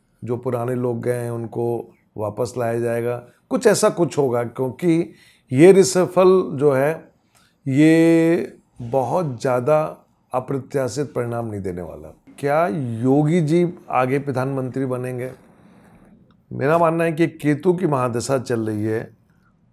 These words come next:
केतु बारहवें घर में बैठा हुआ है योगी जी की कुंडली में। ये केतु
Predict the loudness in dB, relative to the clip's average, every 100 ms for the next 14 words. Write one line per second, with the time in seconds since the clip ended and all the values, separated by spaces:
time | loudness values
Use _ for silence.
0 | -10 -4 -4 0 0 2 -2 -8 _ _
1 | _ _ -6 -2 -2 -2 -4 -6 -6 -6
2 | -6 -6 -6 -6 -6 -8 -12 _ -10 -8
3 | -6 -8 -10 -12 -10 -10 -8 -6 -6 -8
4 | -12 _ _ _ _ _ _ -20 -20 -16
5 | -6 4 4 6 4 4 4